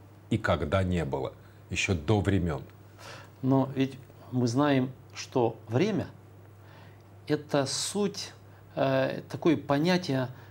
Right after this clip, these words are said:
Speaker 1: Тварного
Speaker 2: вот,
Speaker 1: мира.
Speaker 2: э, тварного мира, да.
Speaker 1: Да.
Speaker 2: А у Бога, мы читаем, вечность. Значит, нет прошедшего, настоящего, будущего. Все едино.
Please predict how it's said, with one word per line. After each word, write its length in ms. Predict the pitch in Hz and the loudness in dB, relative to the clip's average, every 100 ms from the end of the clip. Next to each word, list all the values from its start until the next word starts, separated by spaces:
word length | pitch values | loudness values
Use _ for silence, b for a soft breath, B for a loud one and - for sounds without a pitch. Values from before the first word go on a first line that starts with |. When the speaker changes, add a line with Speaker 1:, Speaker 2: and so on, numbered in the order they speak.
| B | B
Speaker 1:
Тварного 380 | - 120 87 139 | 2 2 4 4
Speaker 2:
вот, 80 | 123 | 4
Speaker 1:
мира. 240 | 135 - | 2 2
Speaker 2:
э, 60 | 151 | 0
тварного 560 | - 139 180 160 160 165 | -2 0 0 2 2 2
мира, 280 | 160 123 101 | 2 -2 -2
да. 140 | 101 | -2
Speaker 1:
Да. 40 | - - | -4 -4
Speaker 2:
А 140 | 117 | 0
у 80 | 135 | 2
Бога, 540 | 135 196 247 185 127 - - - - - | 2 2 2 2 0 -4 -16 -20 -16 -2
мы 140 | 127 | 0
читаем, 440 | 127 156 156 127 104 | 0 0 2 2 2
вечность. 680 | 135 143 - - - - - B B B - | 2 2 -2 -10 -16 -18 -20 B B B -2
Значит, 480 | 139 165 165 - - B B | 2 2 2 -2 -6 B B
нет 320 | 151 185 - - - - | 2 4 2 -2 -18 -4
прошедшего, 680 | 131 135 - 185 180 - 170 | 0 2 4 2 2 0 2
настоящего, 920 | 147 127 - 135 143 147 - - 117 107 - - - | 2 0 2 4 4 2 0 0 0 0 -4 -14 -2
будущего. 580 | 123 127 107 - 101 92 B B | 0 0 0 -2 -6 -8 B B
Все 200 | - - | -6 0
едино. 480 | 160 160 120 92 80 | 2 2 -2 -6 -8